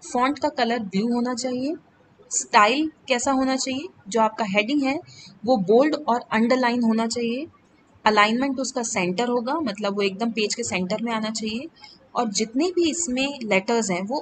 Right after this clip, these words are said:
upper case में होने चाहिए। तो सबसे पहले हम इस Academy Award को ब्लू color से replace करेंगे, क्योंकि अभी black color में content लिखा हुआ है, उसका color हम change करेंगे ब्लू से,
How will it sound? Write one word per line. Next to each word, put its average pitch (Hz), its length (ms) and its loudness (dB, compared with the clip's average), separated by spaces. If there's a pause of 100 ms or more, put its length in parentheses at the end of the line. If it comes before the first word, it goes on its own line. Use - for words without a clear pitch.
(140)
upper 233 220 2
case 226 280 -4
में 214 80 -6
होने 156 240 -6
चाहिए। - 320 -16 (640)
तो 202 60 -8
सबसे 233 280 -2
पहले 262 200 0
हम 262 180 -2
इस - 340 -8 (120)
Academy 226 360 0
Award 214 340 0
को - 220 -2 (540)
ब्लू 202 280 -2
color 262 260 0
से 294 280 -4 (840)
replace 233 380 0
करेंगे, 262 360 -2
क्योंकि 233 240 -4
अभी 214 160 0
black 190 320 0
color 247 220 -4
में 254 120 -4
content 240 380 -2
लिखा 240 240 -4
हुआ 233 140 -2
है, 302 160 -6
उसका 233 280 -4
color 226 300 0
हम 247 140 -2
change 233 240 -2
करेंगे 233 300 -2
ब्लू 190 240 0
से, 330 220 -4